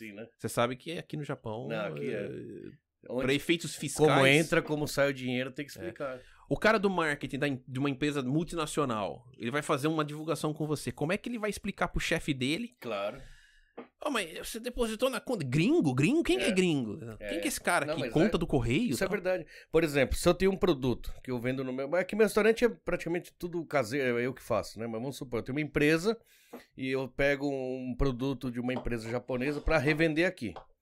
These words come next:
Speaker 1: né? E tem muito, muita gente que faz isso. Um, por exemplo, um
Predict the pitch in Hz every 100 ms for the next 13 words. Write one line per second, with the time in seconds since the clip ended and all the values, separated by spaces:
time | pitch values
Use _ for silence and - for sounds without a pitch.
0 | _ _ _ 107 131 - - _ 127 147
1 | 180 165 165 180 - 220 220 190 - _
2 | _ _ _ - 139 147 131 160 - 226
3 | 226 185 143 - 139 135 107 113 101 -
4 | 110 110 104 110 104 76 80 120 113 101
5 | 78 80